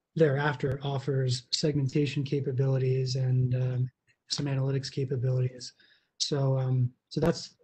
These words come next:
that's, uh, less interesting for me to unpack, but, um, it's a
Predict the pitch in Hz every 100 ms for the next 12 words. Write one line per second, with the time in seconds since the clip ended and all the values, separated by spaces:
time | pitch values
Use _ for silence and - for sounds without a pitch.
0 | - 156 143 160 135 139 147 135 156 147
1 | 135 139 131 135 131 127 127 127 135 127
2 | - 131 131 _ _ _ _ 139 127 127
3 | 127 131 131